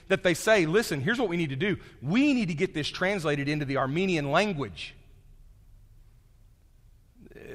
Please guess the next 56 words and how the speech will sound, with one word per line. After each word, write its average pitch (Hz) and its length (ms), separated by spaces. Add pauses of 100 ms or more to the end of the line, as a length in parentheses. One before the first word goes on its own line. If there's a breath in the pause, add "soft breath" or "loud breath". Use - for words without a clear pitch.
(180)
probably 160 280
some 170 200
of 165 80
what 135 180
fired 156 420
that 131 200
was, 135 340
uh, 127 600 (400)
people 165 320
who 139 480 (880)
were 147 160
bilingual 139 640
and 117 120
could - 160
read 151 240
the 135 120
original 143 420
thought, 120 240
"You 127 80
know, 123 100
if 120 100
we're 170 100
gone, 151 440
then 110 100
they 143 140
won't 143 180
be 127 140
able 120 140
to 110 80
read 160 240
it, 131 80
so 135 120
we 131 80
need 131 120
to 117 80
get 139 160
it 139 80
in 127 100
the 117 60
language 127 440 (300 soft breath)
that 127 140
everybody 131 440
understands." 120 760 (1080)
But 131 120
it 135 40
also 185 240
gave 160 240
them 147 140
an 135 60
identity, 127 540 (180 loud breath)
something 160 300
to 143 60
hold 147 220
on 196 220
to. 110 200
Why? 147 360